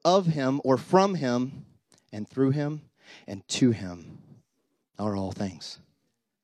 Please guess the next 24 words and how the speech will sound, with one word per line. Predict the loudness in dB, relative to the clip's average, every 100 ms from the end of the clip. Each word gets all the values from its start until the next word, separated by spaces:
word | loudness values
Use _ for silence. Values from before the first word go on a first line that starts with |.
| _ _ _ _ _ _ _ _ _
From | 0 2
him, | 2 0 -2 -16 _ _ _ _ _ _ _ 2
through | 4 4
him, | 0 -12 -20 _ _ _ _ _ _ _ _ _ -4
to | 0 0
him | -2 -14 -20 -20 _ _ _ _ _ _ _ _ _ -10
are | -6 -4
all | -4 -8
things. | -10 -12 -12 -14 -16 -20 -16
That's | -12
how | -10
Jesus | -10 -6 -4 -4 -6
lived | -6 -6
his | -6
life | -6 -6 -8
in |
the | -8
Father's | -6 -4 -6 -6
name. | -6
That's | -6 -8
how | -8 -6
we're | -4 -6
to | -6 -12
pray | -8 -4 -2 0 -2 -4